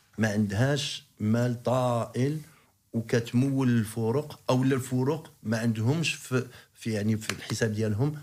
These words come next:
مال طائل باش يجيو، يجي-، يجيبوا اللعابة، يشريوا اللعابة، ولا اللي يكونوهم يخليوهم عندهم يكونوا،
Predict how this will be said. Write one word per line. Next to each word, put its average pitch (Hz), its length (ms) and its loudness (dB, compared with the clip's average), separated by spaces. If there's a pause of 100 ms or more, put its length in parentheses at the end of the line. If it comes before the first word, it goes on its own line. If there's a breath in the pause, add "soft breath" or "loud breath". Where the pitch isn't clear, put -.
(200 loud breath)
مال 110 140 -2
طائل 120 240 2
باش 127 240 2
يجيو، 120 380 4
يجي-، 123 540 2
يجيبوا 120 280 2
اللعابة، 107 300 2
يشريوا 123 300 0
اللعابة، 117 460 0 (420 loud breath)
ولا 143 320 4
اللي 139 260 2
يكونوهم 151 540 2
يخليوهم 143 420 0
عندهم 131 520 2 (120)
يكونوا، 127 540 2